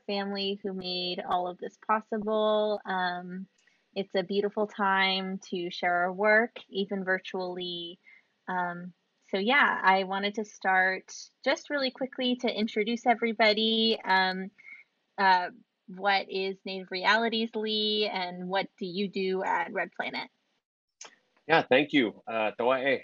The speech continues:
Speaker 2: thank you, and Guatsihapa, everybody. Uh, my name is Lee Francis. I got a lovely intro, um, and I am the C E O and founder of Red Planet Books and Comics, and, uh, our publishing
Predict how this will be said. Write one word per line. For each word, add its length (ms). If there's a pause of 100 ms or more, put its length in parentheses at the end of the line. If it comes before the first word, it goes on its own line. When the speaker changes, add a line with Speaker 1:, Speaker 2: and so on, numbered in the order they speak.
(120)
Speaker 2:
thank 220
you, 240
and 320
Guatsihapa, 640
everybody. 800
Uh, 420
my 100
name 160
is 140
Lee 260 (120)
Francis. 600 (120)
I 60
got 140
a 120 (160)
lovely 420
intro, 520 (100)
um, 400 (560)
and 280
I 240
am 140
the 140
C 300
E 60
O 100
and 120
founder 540
of 380
Red 220
Planet 300
Books 220
and 100
Comics, 520 (340)
and, 640 (140)
uh, 320
our 140
publishing 640